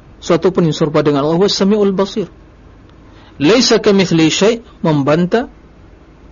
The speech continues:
akidah orang musyabbihah yang menyerupakan sifat-sifat Allah dengan sifat makhluk. "Wa huwas samiul basir." Allah yang maha mendengar dan sami', maha mendengar dan maha melihat,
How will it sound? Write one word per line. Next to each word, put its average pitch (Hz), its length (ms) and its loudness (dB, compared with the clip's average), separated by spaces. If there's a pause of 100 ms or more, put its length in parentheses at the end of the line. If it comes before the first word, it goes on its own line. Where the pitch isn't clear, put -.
akidah 160 580 -2
orang 156 240 0
musyabbihah 165 640 -2 (460)
yang 180 180 2
menyerupakan 156 680 0
sifat-sifat 143 600 -6
Allah 143 280 -2
dengan 127 180 -4
sifat 131 260 -8
makhluk. 135 400 -4 (1120)
"Wa 151 160 2
huwas 269 280 2
samiul 196 520 2
basir." 151 440 0 (1080)
Allah 165 240 2
yang 143 240 0
maha 160 320 0
mendengar 139 560 -2
dan 131 300 -6 (340)
sami', 170 400 0
maha 143 240 -4
mendengar 139 400 -2
dan 135 80 -2
maha 131 240 -4
melihat, 147 400 -2